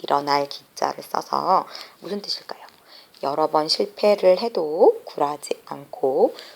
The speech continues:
끝내 도전해서 성공을 한다라는 의미를 담을 때 칠 점 팔기라는 성어를 씁니다. 그다음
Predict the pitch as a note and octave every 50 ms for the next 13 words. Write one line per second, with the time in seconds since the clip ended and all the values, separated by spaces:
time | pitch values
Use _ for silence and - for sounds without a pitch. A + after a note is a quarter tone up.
0 | _ _ - - G3+ G3+ G3 G3 G3+ G3+ G3+ - C#3+ C3+ - D3+ D3 D3 C#3+ D3
1 | - A#3+ C4 C#4+ C#4+ - C#4 B3 A#3+ A3+ A#3 A3+ G#3+ G#3+ G#3+ G#3+ G#3 G3+ G3 F#3
2 | F3+ F3 F#3+ F#3+ F#3+ F3+ D3+ D3 C#3+ C#3+ C#3+ D3 D3+ C#3+ C#3 C3+ C#3 C#3+ C#3+ C#3+
3 | - C#3+ C#3 C#3+ C#3+ D3 _ A3+ C4 - - - - - - - - - A#3+ A#3
4 | A3+ A3+ - - - G#3+ G#3 G#3 - - G#3 G#3 - G#3 G3 F#3 E3 D3+ D#3 D3+
5 | - - F3 E3 E3 D#3+ D#3 D3+ - - - E3+ E3 D#3+ D#3 - - C3+ C#3+ D3+
6 | D#3+ D#3+ C#3+ - - _ _ _ _ _ _ _ _ _ _ _ _ _ _ _
7 | _ _ _ _ _ - - - - - - _ - - - D#3 D3 -